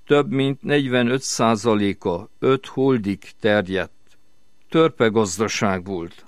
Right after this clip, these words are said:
További ötven százaléka maximum száz holdig terjedő gazdaság volt, amelyek a családok évi gabona szükségletét,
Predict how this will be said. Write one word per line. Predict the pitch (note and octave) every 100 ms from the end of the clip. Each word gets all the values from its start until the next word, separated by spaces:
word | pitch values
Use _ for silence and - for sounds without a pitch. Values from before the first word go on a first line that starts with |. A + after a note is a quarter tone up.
| - -
További | D#3 D#3 D#3 D3+ C#3 D3
ötven | D3+ D#3 D3+ C#3+
százaléka | - - C3 B2 C3+ B2 B2 - B2+ C3 - - -
maximum | - B2 - - C#3 C3 C3+
száz | - E3 C#3+ C3 -
holdig | - C#3 C#3+ G2 G2+ G2 - -
terjedő | - B2+ B2 A#2+ A2 G#2+
gazdaság | F2+ A#2+ C#3 C3 - A#2+ G2 F2+
volt, | F#2+ E2+ - - - - - -
amelyek | A#2+ A#2+ A#2 A2+ A2 -
a | A2 A2
családok | - D#3 D3+ C#3 A#2 A2 -
évi | C#3+ C3 A2+
gabona | F2 A#2+ D3 D#3 D3+
szükségletét, | C#3 C#3+ A#2+ - B2 A2 G#2+ - F#2+